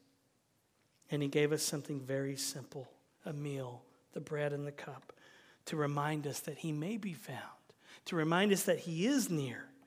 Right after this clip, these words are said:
to remind us that he has compassion on us, and that he abundantly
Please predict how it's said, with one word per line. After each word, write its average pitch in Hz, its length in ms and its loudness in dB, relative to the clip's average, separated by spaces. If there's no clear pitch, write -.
to - 100 -8
remind 143 400 -2
us 135 140 -4
that 156 160 -12
he 143 140 -8
has 135 240 -6
compassion 156 760 -4
on 135 240 -8
us, - 500 -10
and 127 180 -4
that 127 140 -8
he 131 220 -10
abundantly 131 920 -10